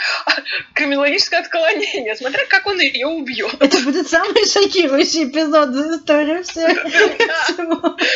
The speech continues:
Speaker 1: Последствия
Speaker 2: подкаста.
Speaker 1: карантина, ты знаешь, люди уже начинают планировать возможные варианты.
Speaker 2: Слушай, кстати, об убить же, э, ты знаешь, э, э, остров маленький, мы знаем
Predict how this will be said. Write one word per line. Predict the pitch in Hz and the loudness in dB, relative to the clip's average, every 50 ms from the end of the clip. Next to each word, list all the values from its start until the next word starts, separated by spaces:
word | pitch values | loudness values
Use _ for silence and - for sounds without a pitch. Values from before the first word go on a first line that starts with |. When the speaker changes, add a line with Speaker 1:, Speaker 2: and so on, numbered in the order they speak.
| 415 349 - - 302 277 - - | -2 -4 -6 -6 -8 -8 -2 2
Speaker 1:
Последствия | 339 339 - - - 294 320 277 285 285 311 349 | 4 4 4 2 0 2 2 2 2 2 0 -2
Speaker 2:
подкаста. | 349 - - - 339 | 0 2 2 2 4
Speaker 1:
карантина, | 311 320 359 359 330 - - 320 285 285 330 247 220 | 2 2 2 0 -4 -8 -8 -6 -4 -4 -4 -4 -6
ты | 208 - 220 285 | -4 -4 -4 -4
знаешь, | 294 - 359 302 - | -4 -2 -4 -4 -2
люди | 262 254 285 277 277 | -4 -6 -6 -4 -4
уже | 262 254 254 240 | -2 -2 -2 -2
начинают | 226 247 277 - - 285 254 240 277 294 302 - - - - _ | -2 -2 -2 0 0 0 -2 -2 -2 -2 -4 -6 -10 -16 -6 _
планировать | - 349 370 370 381 349 320 247 226 214 208 220 | 0 0 0 0 0 0 -2 -2 -2 -4 -4 -4
возможные | 247 254 285 302 262 240 226 240 226 277 - - 277 226 196 202 | -2 -2 -2 0 -2 -2 -2 -2 -4 -4 -2 -2 -2 -2 -2 -4
варианты. | 226 226 254 254 240 220 202 214 214 - - 427 - - _ _ _ - - - - | -2 0 2 2 2 0 -2 -6 -8 -8 -8 -8 -8 -10 _ _ _ -20 -18 -16 -12
Speaker 2:
Слушай, | - - 285 285 277 269 254 | -4 0 2 2 4 2 0
кстати, | - - - 262 311 302 349 | 0 0 0 2 2 2 2
об | 269 208 185 | 2 0 0
убить | 208 196 185 247 226 220 | -4 -6 -6 -6 -6 -4
же, | 214 220 | -6 -6
э, | 175 131 170 185 170 | -6 -6 -6 -6 -8
ты | - - 196 | -8 -10 -12
знаешь, | 190 220 226 277 311 285 - - | -6 -2 0 0 0 0 0 -2
э, | 202 196 196 180 175 165 147 156 190 - - 240 233 208 - - - | -2 -2 -4 -4 -4 -4 -6 -8 -10 -14 -18 -18 -18 -18 -20 -14 -10
э, | - 196 185 - - - - - 208 208 _ _ _ _ | -8 -8 -8 -10 -12 -20 -20 -20 -20 -20 _ _ _ _
остров | 214 202 - 277 262 262 - 233 208 - | -12 0 2 2 2 2 0 -6 -6 -4
маленький, | 220 226 240 285 339 339 277 - 220 220 202 | -2 0 2 2 4 4 2 2 2 -2 -2
мы | 202 214 214 | -2 -2 -2
знаем | 202 220 202 202 196 180 180 175 165 147 - - | -2 -2 -2 0 -2 -2 -4 -6 -8 -10 -10 -12